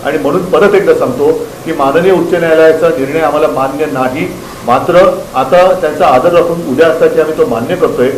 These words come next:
त्याच्यावरती देशभरामध्ये ही चर्चा व्हायला पाहिजे की लोकशाहीमध्ये ह्याला आता मान्यता आहे की नाही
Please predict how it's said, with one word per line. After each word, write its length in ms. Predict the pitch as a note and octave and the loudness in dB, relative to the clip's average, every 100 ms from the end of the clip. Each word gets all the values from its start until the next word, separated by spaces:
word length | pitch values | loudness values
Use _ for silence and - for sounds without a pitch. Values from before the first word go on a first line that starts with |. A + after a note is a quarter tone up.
| - - - | -8 -10 -4
त्याच्यावरती 760 | C3+ G#3+ G3+ F#3+ E3 D3+ - - - C#3 | 0 4 4 4 0 -4 -6 -10 -8 -2
देशभरामध्ये 760 | D3 - C#3+ G#3 A3+ G#3+ C#3 B2+ - - - | 0 2 4 4 4 4 4 2 -2 -10 -10
ही 80 | F#3 | -8
चर्चा 380 | F#3+ D#3+ - G#3 | 0 2 4 4
व्हायला 240 | G3 F#3 | 6 6
पाहिजे 320 | E3 D3+ B2+ F3 | 4 2 2 -2
की 460 | F#3 - - F#3+ G3+ G3 - - - - - | -4 -10 -8 -4 -4 -6 -14 -16 -18 -16 -4
लोकशाहीमध्ये 640 | C3+ D3+ D3 F#3+ F#3+ F#3 | 0 2 2 2 4 4
ह्याला 160 | F3+ E3+ | 4 4
आता 200 | E3+ F3+ | 4 2
मान्यता 400 | D#3+ C#3 D#3+ F3+ | 0 0 0 2
आहे 160 | C#3 C#3 | 2 2
की 100 | C#3+ | -2
नाही 160 | A2 | -4